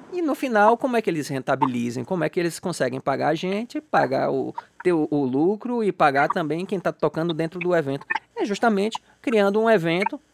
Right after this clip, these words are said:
depois que o, o, o cortejo termina, as pessoas vão lá com a camiseta, no caso a, a gravatinha, e as mu-, as meninas com camiseta, e entram no evento e vão ver um outro show, e aí termina, né? Então essa é uma forma da gente fazer o carnaval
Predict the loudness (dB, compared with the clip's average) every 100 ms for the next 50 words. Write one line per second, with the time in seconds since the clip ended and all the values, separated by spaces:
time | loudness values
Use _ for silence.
0 | _ -2 0 2 -2 0 -4 -4 -2 -4
1 | -4 -4 -2 -2 0 -2 0 0 0 0
2 | -2 -4 -8 _ -20 -20 -16 -8 -6 -2
3 | -2 0 2 4 4 2 _ _ _ _
4 | _ _ -4 0 0 0 2 2 4 2
5 | 0 -2 0 0 0 -2 0 0 2 2
6 | 0 -2 -2 2 2 0 -2 -2 -2 -2
7 | -4 -4 -4 -6 -8 -6 -4 -2 0 0
8 | -2 -6 -2 -2 -2 -14 -12 -2 2 4
9 | 2 2 4 4 2 -2 -2 -4 -4 -2
10 | 0 0 2 2 2 0 0 -2 0 6
11 | 6 4 -6 _ 2 4 4 -2 -4 -2
12 | -2 -4 -8 _ _ _ _ _ -6 -4
13 | -4 0 2 4 2 0 0 0 0 -2
14 | -2 0 -2 -2 -6 -2 0 0 -2 -2
15 | 0 -2 0 2 2